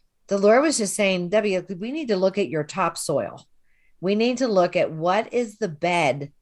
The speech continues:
of soil in your heart that when the seed is being planted, um,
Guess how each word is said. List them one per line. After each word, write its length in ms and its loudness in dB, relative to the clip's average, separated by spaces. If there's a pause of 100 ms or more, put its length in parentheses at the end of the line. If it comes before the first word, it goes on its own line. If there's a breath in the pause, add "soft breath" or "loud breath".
(300)
of 140 0
soil 420 4
in 160 2
your 120 0
heart 520 -2 (260 soft breath)
that 160 0
when 180 2
the 100 0
seed 300 -4
is 120 -2
being 260 -6
planted, 800 -4 (560 soft breath)
um, 360 -4